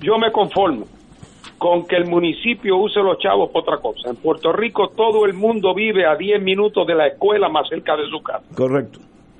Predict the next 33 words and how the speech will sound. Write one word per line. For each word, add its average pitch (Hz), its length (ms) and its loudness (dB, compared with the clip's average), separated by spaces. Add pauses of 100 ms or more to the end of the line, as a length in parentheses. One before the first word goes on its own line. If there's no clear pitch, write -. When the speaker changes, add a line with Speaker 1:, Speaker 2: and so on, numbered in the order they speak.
(160)
Speaker 1:
Yo 208 160 2
me 233 140 2
conformo 233 640 2
con 151 200 0
las 143 180 0
cosas 233 420 0
como 147 340 0
eran 196 460 0 (520)
en 135 140 0
los - 120 -6
tiempos 208 420 0
de 180 120 2
antes, - 320 -10 (140)
que 131 100 -2
tú 180 180 -4
caminabas 196 800 0 (220)
tranquilito - 960 -2 (460)
hasta - 320 -2
la - 100 -4
escuela, - 680 2
a - 100 0
diez 135 220 0
minutos, 196 580 0
allí 160 280 0
veías 139 360 2
a 127 60 2
los 110 180 -4
vecinos, 247 600 -2 (480)
charlabas 127 580 2
con 110 240 -8
ellos, 285 460 0 (500)
hacías 151 400 0
una 170 220 0